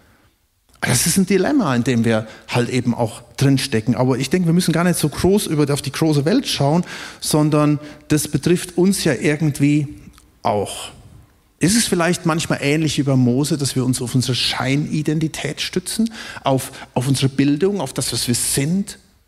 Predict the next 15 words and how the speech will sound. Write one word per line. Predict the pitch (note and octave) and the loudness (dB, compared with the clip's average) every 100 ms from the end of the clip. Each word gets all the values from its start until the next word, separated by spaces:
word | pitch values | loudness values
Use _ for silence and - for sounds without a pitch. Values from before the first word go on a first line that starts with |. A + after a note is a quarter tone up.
| _ _ _ _ _ _ | _ _ _ _ _ _
auf | C3+ - | -6 -2
das, | D#3+ - | -2 0
was | C#3 - | 0 2
wir, | C3+ B2 - | 2 0 -2
wie | C3+ | 2
wir | C3+ | 2
geprägt | C#3 - C3+ A#2+ C#3+ D3+ - | 0 -2 -2 -2 -4 -4 -2
sind? | F#3+ G#3 G#3+ - - _ _ - | 2 2 2 -2 -12 _ _ -4
Ich | C3 - - | -4 -2 0
bin | D3+ F3 | 2 2
so, | F3 G#3 | 2 2
ich | C3+ - | 0 0
bin | D#3+ | 0
so | E3 D#3+ | 0 0
geprägt, | C#3+ - C3 C3 E3+ - - | -2 -2 0 0 0 -4 -12